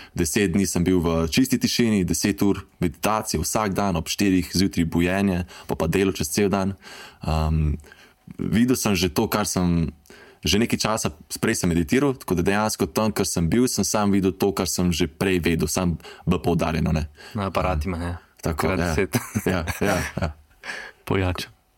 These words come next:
Speaker 1: Eh.
Speaker 2: Kaj si pa delal, ko si rekel? Čez dan?
Speaker 1: Čez dan, torej, ko sem bil na tečaju, takrat, na primer, to je meditacija, to je pač čisto delo, torej, zbudiš se ob štirih zjutraj,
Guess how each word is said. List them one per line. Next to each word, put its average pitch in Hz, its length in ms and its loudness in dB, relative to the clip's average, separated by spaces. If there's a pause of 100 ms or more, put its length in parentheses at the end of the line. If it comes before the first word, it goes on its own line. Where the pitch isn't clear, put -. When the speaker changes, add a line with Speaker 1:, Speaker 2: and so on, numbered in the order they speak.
Speaker 1:
Eh. 82 100 0
Speaker 2:
Kaj 156 160 2
si 190 80 0
pa 127 120 2
delal, 123 240 2
ko 98 100 -8
si - 120 -8
rekel? 101 300 -6 (580)
Čez 98 120 -4
dan? 101 180 -2 (480)
Speaker 1:
Čez 85 240 0
dan, 117 400 2
torej, 98 280 0
ko - 80 -6
sem - 140 0
bil 107 100 2
na 113 120 0
tečaju, 92 580 0 (440)
takrat, 113 380 -2
na 135 80 -2
primer, 113 300 2
to - 180 0
je 101 220 2
meditacija, 85 800 0
to - 160 -2
je 87 100 2
pač - 320 -6
čisto - 260 -2
delo, 82 240 0
torej, 80 460 0 (480)
zbudiš 90 380 2
se - 100 0
ob 107 100 2
štirih 120 320 2
zjutraj, 113 520 2